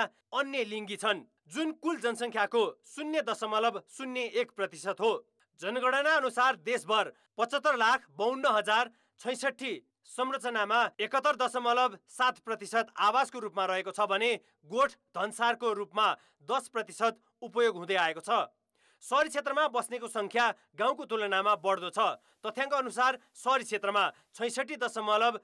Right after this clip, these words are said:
एक सात प्रतिशत नागरिक बसेका छन् भने गाउँको जनसङ्ख्या तेत्तिस दशमलव आठ तिन प्रतिशत छ। स्थानीय तहको समायोजन यता मात्रै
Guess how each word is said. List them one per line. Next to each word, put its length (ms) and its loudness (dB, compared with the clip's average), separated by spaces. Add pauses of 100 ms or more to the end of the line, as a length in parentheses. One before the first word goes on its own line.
एक 160 0
सात 280 -2
प्रतिशत 440 -2 (240)
नागरिक 480 -4
बसेका 360 -4
छन् 200 -4
भने 240 0
गाउँको 360 -2
जनसङ्ख्या 560 -2 (200)
तेत्तिस 360 -6
दशमलव 560 0 (240)
आठ 240 0
तिन 160 -8
प्रतिशत 440 -6
छ। 60 -4 (960)
स्थानीय 380 -2
तहको 560 4
समायोजन 560 -2
यता 300 0 (500)
मात्रै 440 0